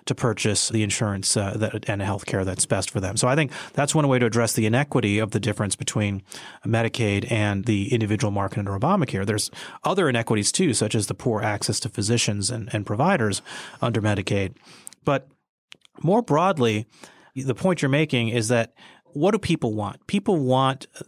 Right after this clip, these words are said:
that access to health coverage. They want it to be a reasonably fair system. And there are ways to achieve that by reforming the system we have and taking the dollars we spend already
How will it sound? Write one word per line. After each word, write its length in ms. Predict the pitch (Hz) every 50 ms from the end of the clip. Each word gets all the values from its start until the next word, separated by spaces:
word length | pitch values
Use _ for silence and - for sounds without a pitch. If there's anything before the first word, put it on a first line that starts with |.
| - -
that 260 | 151 139 - - -
access 480 | 123 131 - - - 147 131 - -
to 80 | - 127
health 260 | 117 120 110 107 -
coverage. 460 | - - 110 104 104 104 104 98 -
They 120 | - 117 113
want 320 | 110 110 123 139 160 156
it 40 | 143
to 120 | - 143 123
be 140 | 123 117 113
a 80 | 110
reasonably 520 | 104 113 127 131 123 123 120 110 110 107 101
fair 320 | - - - 107 101 95
system. 560 | - - - 101 - - - 104 98 98 95 - - - - - - - - - -
And 380 | - 147 139 143 135 131 - _ _ _ _ _ _ _ _ -
there 220 | 151 139 160 170
are 80 | 175 165
ways 320 | 156 175 185 214 220 -
to 180 | - - 165 143
achieve 480 | 139 143 - - - 220 233 220 156
that 380 | 120 117 113 110 110 110 - _ _ _ _ - - - - - _ _ _ 139 -
by 280 | - 135 131 131 131 127 139
reforming 480 | 131 120 - - 170 180 185 180 160
the 60 | 147
system 380 | 135 - 151 135 - - 127 120
we 140 | 117 113 110
have 320 | 110 147 160 160 143 120
and 120 | 117 110 -
taking 220 | - 147 - 147
the 60 | 131
dollars 340 | 117 123 120 120 120 113 113
we 120 | 110 110
spend 320 | 107 - - 135 117 113 113
already 600 | 107 104 101 120 147 175 147 107 101 101 95